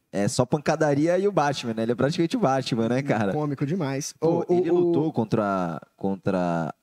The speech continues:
Speaker 1: a Químico naquela luta no beco. A luta durou quinze segundos, <laughs> foi a coisa mais absurda da minha vida.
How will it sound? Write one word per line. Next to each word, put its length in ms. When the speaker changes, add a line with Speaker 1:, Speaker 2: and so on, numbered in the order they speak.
Speaker 1:
a 140
Químico 480
naquela 760
luta 240
no 100
beco. 440
A 40
luta 220
durou 300
quinze 360
segundos, 460
<laughs> 80
foi 140
a 60
coisa 260
mais 140
absurda 380
da 40
minha 160
vida. 260